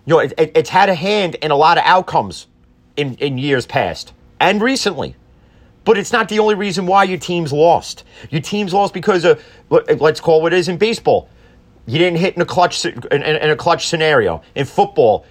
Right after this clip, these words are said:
you didn't make the key first down when you were supposed to.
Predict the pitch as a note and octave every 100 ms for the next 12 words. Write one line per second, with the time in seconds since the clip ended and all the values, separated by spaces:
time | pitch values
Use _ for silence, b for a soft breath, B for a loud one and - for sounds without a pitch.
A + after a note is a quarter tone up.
0 | b - C#3+ E3+ F3+ F3 F3 F3 - F#3
1 | F3 - E3 D3+ F3 E3+ D#3 D3+ D3+ C#3+
2 | C3 E3 D#3 G#2+